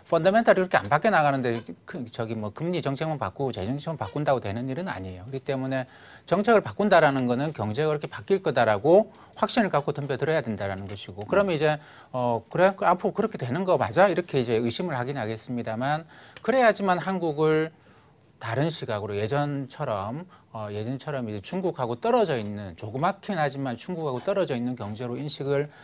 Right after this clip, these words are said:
Speaker 1: 해줄 거다라는 생각입니다. 그리고 우리나라가 지금 그 엠에스씨아이 이머징 인덱스 신흥국 지수에 들어가 있다 보니까 중국 팔 때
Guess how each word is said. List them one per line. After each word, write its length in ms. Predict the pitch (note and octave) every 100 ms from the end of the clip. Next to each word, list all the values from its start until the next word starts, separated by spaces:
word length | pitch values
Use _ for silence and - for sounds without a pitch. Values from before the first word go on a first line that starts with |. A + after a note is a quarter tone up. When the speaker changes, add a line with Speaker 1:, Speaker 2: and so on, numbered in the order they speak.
| - - -
Speaker 1:
해줄 200 | A#2+ D3+
거다라는 520 | - F#3 E3 B2+ A2+
생각입니다. 720 | A2 C#3 B2 A#2+ G#2+ F#2+ F#2+ A#2+
그리고 360 | D#3 D3 C#3 - - - - - _ _ -
우리나라가 440 | D3 F#3 A3+ G3 D#3+
지금 360 | E3+ D#3+ D3 - -
그 140 | E3
엠에스씨아이 720 | D#3 A3+ A#3+ F#3+ F#3 E3 C#3+
이머징 340 | D#3 A#3+ C4
인덱스 380 | F3 C3+ C3+ -
신흥국 420 | - F3 G#3+ A#3
지수에 320 | - E3+ E3 D#3
들어가 240 | D3 C3+
있다 180 | B2 B2+
보니까 340 | A#2 A2+ G#2+
중국 280 | G2+ F3+ D#3+
팔 140 | B2+
때 100 | A#2